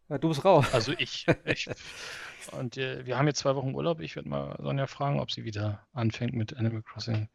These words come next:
Speaker 1: Spielt die noch oder auch nicht mehr?
Speaker 2: Ja, sie will, sie, sie, sie kommt zeitlich dazu nicht, aber sie will eigentlich wieder. Es gibt ja auch irgendwelche Updates schon wieder, ne? Also, äh,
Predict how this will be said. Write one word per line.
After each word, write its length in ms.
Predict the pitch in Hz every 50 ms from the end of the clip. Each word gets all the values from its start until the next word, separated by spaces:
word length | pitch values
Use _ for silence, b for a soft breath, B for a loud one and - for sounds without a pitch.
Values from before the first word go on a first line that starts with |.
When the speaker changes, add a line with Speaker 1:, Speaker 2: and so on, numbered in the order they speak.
| - - -
Speaker 1:
Spielt 180 | - 151 185
die 40 | 226
noch 200 | 214 269 254 -
oder 340 | 156 131 123 123 120 117 - _
auch 180 | - 120 110 117
nicht 140 | 113 -
mehr? 80 | 131 120
Speaker 2:
Ja, 80 | 120 113
sie 140 | 110 - -
will, 300 | 131 143 156 156 135 131
sie, 120 | 123 123
sie, 140 | 107 110 - _
sie 140 | - - -
kommt 240 | - - 120 120 -
zeitlich 340 | - - 123 120 117 120 113
dazu 260 | 113 110 - - 123
nicht, 100 | 117 117
aber 120 | 113 110
sie 140 | 104 107 104
will 120 | 117 131
eigentlich 280 | 143 - 131 120 - -
wieder. 220 | 120 117 117 113
Es 100 | 120 -
gibt 140 | - 113 -
ja 60 | 139
auch 40 | 110
irgendwelche 280 | 117 110 107 107 123 123
Updates 360 | 123 - - 110 104 - -
schon 160 | - 120 110
wieder, 160 | 101 101 104
ne? 140 | 101 110 123
Also, 220 | 127 117 104 107 110
äh, 560 | 110 113 - 120 117 113 113 113 117 117